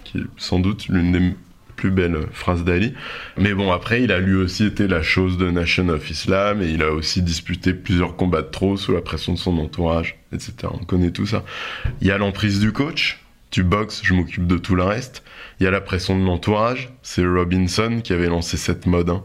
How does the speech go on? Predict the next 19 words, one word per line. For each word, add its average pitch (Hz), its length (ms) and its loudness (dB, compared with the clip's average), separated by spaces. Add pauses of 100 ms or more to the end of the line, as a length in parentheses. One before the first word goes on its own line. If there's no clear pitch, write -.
T'avais 82 220 0
une 92 120 2
vingtaine 95 420 2
de 95 100 4
gars 95 200 2
qui 98 160 -2
vivaient 82 300 2
à 85 60 0
ses - 160 -4
crochets. 117 460 -2 (500)
Je - 60 -2
sais - 60 -2
pas 107 120 0
si 104 120 -8
tu 98 120 -4
te - 60 -6
souviens, 107 320 2
mais 98 100 0
Pacquiao, 101 680 0